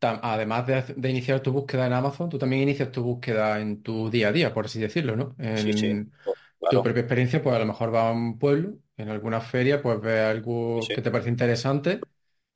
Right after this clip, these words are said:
Speaker 2: Claro.
Speaker 1: y en ese caso, ¿qué haces? Le pides la tarjeta al artesano y luego te vas a tu casa, lo compruebas en Amazon a ver
Speaker 2: Sí.
Speaker 1: si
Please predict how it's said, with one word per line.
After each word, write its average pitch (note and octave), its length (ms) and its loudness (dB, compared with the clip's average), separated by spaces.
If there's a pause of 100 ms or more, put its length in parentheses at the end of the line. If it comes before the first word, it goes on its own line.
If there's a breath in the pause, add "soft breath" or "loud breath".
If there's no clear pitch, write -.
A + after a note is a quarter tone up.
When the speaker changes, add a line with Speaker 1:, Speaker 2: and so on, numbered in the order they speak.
(180)
Speaker 2:
Claro. A#2+ 220 2
Speaker 1:
y - 20 4
en A#2 80 2
ese B2 120 0
caso, B2 200 0
¿qué B2 80 0
haces? A2 180 -4
Le - 100 -2
pides A2 240 2
la A#2 100 2
tarjeta A#2+ 380 0
al A2+ 80 0
artesano C#3+ 760 -2
y B2+ 40 -2
luego A#2 240 -2
te A#2+ 100 0
vas A#2 360 0
a A2+ 240 0
tu A#2+ 120 -10
casa, C#3 360 -2
lo A2+ 140 -4
compruebas B2 680 2
en A2+ 80 2
Amazon C3 480 -2
a - 20 2
ver A#2 120 0
Speaker 2:
Sí. - 0 -
Speaker 1:
si A#2+ 680 0